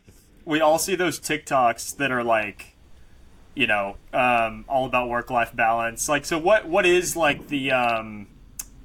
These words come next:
what is that, like, big law experience like? Um, obviously, most people are never gonna experience that. Um,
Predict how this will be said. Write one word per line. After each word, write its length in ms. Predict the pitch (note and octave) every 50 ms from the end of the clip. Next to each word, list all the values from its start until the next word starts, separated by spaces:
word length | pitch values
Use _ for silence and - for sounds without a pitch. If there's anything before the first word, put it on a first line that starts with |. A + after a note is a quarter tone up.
| - - - -
what 240 | - C3 C3+ D#3 E3+
is 140 | E3 D#3+ D3
that, 160 | E3+ D3+ C#3
like, 200 | C3+ C3+ B2+ A#2
big 160 | C3+ C3+ B2
law 220 | B2+ B2+ B2 B2+ B2+
experience 840 | B2+ - - - C3+ B2+ B2 B2 A#2+ A#2 A2+ - - - - - - -
like? 480 | A2+ A#2+ B2+ C3+ C3+ C#3 - - - - - -
Um, 440 | C#3 C3 B2+ B2 A#2+ A#2 A#2+ A#2+ -
obviously, 380 | - D3+ C#3+ D3 C#3+ C#3+ C#3+
most 220 | C3 C3 B2 A2+ -
people 160 | B2+ A2+ A#2
are 60 | A2+
never 180 | A2 A2 G#2 G#2+
gonna 140 | G#2+ G#2+ G#2
experience 440 | - - - A2+ G#2+ G#2+ G#2+ G#2
that. 300 | - A#2 G#2+ G#2 G#2 G2 - - _ _ - - - _ _ -
Um, 440 | C#3 B2 A#2+ A#2 A#2 A2+ A2 G#2+